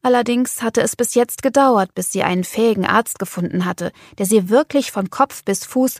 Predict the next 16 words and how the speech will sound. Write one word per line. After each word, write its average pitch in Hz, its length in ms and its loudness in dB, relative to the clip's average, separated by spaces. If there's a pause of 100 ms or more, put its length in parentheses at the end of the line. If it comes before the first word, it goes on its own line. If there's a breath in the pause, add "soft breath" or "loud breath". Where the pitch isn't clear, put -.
(220 soft breath)
buchstäblich 254 800 2
auseinandergenommen 214 880 2
und - 160 -2
untersucht 185 560 -4
hatte. 160 300 -6 (1300)
Alle 240 180 4
vorherigen 208 520 2
Mediziner 196 600 -2
hatten 202 220 -4
ihr 180 180 -2
Medikamente 185 680 0 (400 loud breath)
oder 185 180 -2
sogar 185 360 0
nur 208 220 4
Vitamine 214 540 2
verschrieben, 175 540 -4